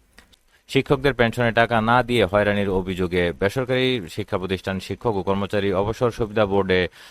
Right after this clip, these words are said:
অভিযান চালিয়েছে দুর্নীতি দমন কমিশন, দুদক। বৃহস্পতিবার সাতাশ জুন দুদকের প্রধান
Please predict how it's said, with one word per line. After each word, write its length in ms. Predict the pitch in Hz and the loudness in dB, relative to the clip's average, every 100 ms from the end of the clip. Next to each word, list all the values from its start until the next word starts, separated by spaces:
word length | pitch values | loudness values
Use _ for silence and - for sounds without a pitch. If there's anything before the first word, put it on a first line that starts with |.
| - | -8
অভিযান 340 | 104 113 131 135 123 | -4 -2 -2 -2 0
চালিয়েছে 380 | 117 113 104 113 | 0 0 0 -2
দুর্নীতি 380 | 104 110 104 110 | -2 -2 -4 -2
দমন 220 | 98 98 92 | 0 0 -2
কমিশন, 440 | 92 90 - 95 92 85 | -4 -4 -4 -4 -4 -2
দুদক। 320 | 92 85 80 - - - - | -2 0 -2 -4 -20 -8 0
বৃহস্পতিবার 560 | 123 - 135 131 131 | 0 2 0 2 2
সাতাশ 240 | 120 117 117 | 2 2 0
জুন 100 | 110 110 | 0 -2
দুদকের 340 | 104 101 95 95 | -2 0 0 0
প্রধান 240 | 107 110 | 0 0